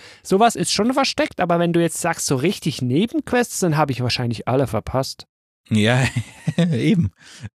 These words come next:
Speaker 2: Also innerhalb der Missionen gibt es so Sidequests. Und dann,
Speaker 1: Okay.
Speaker 2: aber die sind, wie gesagt, also ich kann mich da an,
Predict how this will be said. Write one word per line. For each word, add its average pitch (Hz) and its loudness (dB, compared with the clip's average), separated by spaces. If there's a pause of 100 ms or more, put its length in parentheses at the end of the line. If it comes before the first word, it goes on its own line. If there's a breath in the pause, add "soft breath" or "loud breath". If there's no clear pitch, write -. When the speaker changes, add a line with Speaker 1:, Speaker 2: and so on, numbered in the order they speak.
Speaker 2:
Also 127 2
innerhalb 175 4
der 165 4
Missionen 160 4
gibt - -2
es 156 2
so 143 2
Sidequests. - -2 (240)
Und 120 2
dann, 131 4
Speaker 1:
Okay. 151 2
Speaker 2:
aber 127 4
die 139 2
sind, 190 4
wie 170 2
gesagt, 160 2
also 123 4
ich 123 0
kann 151 2
mich 156 2
da 143 2
an, 131 2